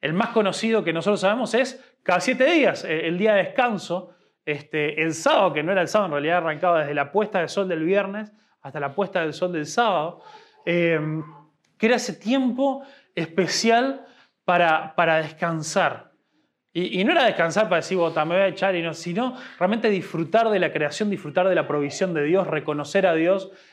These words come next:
en todas las cosas. Y después también empiezan a aparecer otros patrones de siete, que tienen que ver que cada siete años también había un montón de cosas que se tenían que hacer, principalmente con la tierra.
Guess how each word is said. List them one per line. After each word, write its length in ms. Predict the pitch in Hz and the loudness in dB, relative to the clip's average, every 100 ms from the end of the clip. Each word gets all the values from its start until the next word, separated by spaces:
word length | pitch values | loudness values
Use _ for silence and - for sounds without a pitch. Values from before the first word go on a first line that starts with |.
| _ | _
en 200 | 156 156 | -6 0
todas 200 | 190 196 | 4 4
las 140 | 160 | 2
cosas. 500 | - 147 - 120 - _ _ _ _ _ _ _ | -2 -10 -10 -16 -20 _ _ _ _ _ _ _
Y 80 | - | 0
después 220 | 214 214 320 | 2 4 4
también 240 | 285 294 | 4 4
empiezan 320 | 247 254 277 | 2 2 0
a 60 | 247 | 2
aparecer 280 | 202 190 247 | 2 2 0
otros 180 | 233 | 0
patrones 680 | - 175 170 208 247 214 165 | 2 2 2 2 0 0 -2
de 80 | 160 | -4
siete, 400 | - 247 247 - | -4 -2 -2 -4
que 100 | 165 | -4
tienen 220 | 202 202 | -4 -2
que 60 | 202 | 0
ver 140 | 214 | 0
que 140 | 214 - | -2 0
cada 300 | 165 165 165 | 2 2 0
siete 500 | - 269 320 320 254 | -4 0 0 0 0
años 560 | 262 190 165 190 - _ _ - _ _ | 0 -2 -4 -6 -12 _ _ -20 _ _
también 260 | - 208 311 | 0 4 4
había 140 | 285 | 4
un 80 | 254 | 4
montón 320 | 220 202 233 | 2 2 0
de 100 | 220 | 0
cosas 240 | 226 220 226 | 0 0 -2
que 80 | 170 | -4
se 140 | 185 | -4
tenían 320 | 170 190 202 | -2 0 0
que 80 | 214 | -2
hacer, 400 | 220 220 208 214 | 0 0 0 0
principalmente 880 | 240 285 277 208 190 202 214 233 214 - - _ | 0 0 -2 -2 -2 -2 -4 -4 -4 -8 -20 _
con 200 | 170 175 | -2 0
la 160 | 170 165 | 0 0
tierra. 500 | 185 185 147 123 - | 2 4 2 -2 -10